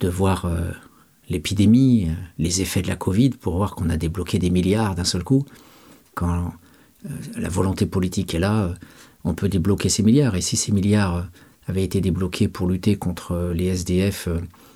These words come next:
pour, euh, construire du logement social, euh, pour favoriser une redistribution, euh, de tous, euh, eh bien, tout le monde aujourd'hui serait logé, y compris les migrants. Euh, tout le monde pourrait vivre dignement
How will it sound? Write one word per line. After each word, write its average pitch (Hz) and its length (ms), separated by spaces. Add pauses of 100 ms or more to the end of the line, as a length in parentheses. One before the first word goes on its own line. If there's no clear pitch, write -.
(280)
pour, - 220
euh, 90 280
construire 98 360
du 90 100
logement 90 320
social, 101 720 (560)
euh, - 20 (240)
pour - 200
favoriser 92 420
une 92 80
redistribution, 92 1000
euh, 87 120
de 87 100
tous, 123 360
euh, 92 180
eh 92 80
bien, 95 320
tout 82 160
le 104 60
monde 104 120
aujourd'hui 95 320
serait 92 240
logé, 90 300
y 110 80
compris - 320
les 90 80
migrants. 92 420 (520)
Euh, 82 120
tout - 140
le 95 80
monde 98 100
pourrait 92 280
vivre 92 340
dignement 98 560